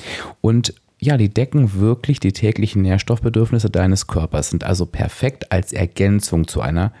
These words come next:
gesunden Ernährung. Das Pulver zahlt in die wichtigsten Gesundheitsbereiche ein. Da spreche ich vom Immunsystem, von der Darmgesundheit, ähm, dem Energiehaushalt, auch Regeneration und gesundes Altern,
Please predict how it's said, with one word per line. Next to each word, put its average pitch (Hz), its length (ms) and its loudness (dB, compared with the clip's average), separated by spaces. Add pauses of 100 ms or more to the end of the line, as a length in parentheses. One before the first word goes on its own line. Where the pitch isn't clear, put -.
(100)
gesunden 82 460 0
Ernährung. 69 560 -2 (640)
Das - 160 0
Pulver 170 540 0
zahlt 151 400 0
in 123 160 4
die 113 160 2
wichtigsten 139 540 0
Gesundheitsbereiche 147 960 2
ein. 135 400 4
Da 85 80 -2
spreche - 260 -2
ich 104 80 -6
vom 95 220 0
Immunsystem, 113 1080 4
von 110 180 2
der 107 80 2
Darmgesundheit, 101 1600 2
ähm, 90 420 0
dem 101 140 2
Energiehaushalt, 101 1120 2 (380)
auch 98 220 2
Regeneration 101 720 2
und 95 140 2
gesundes 98 340 2
Altern, 123 540 2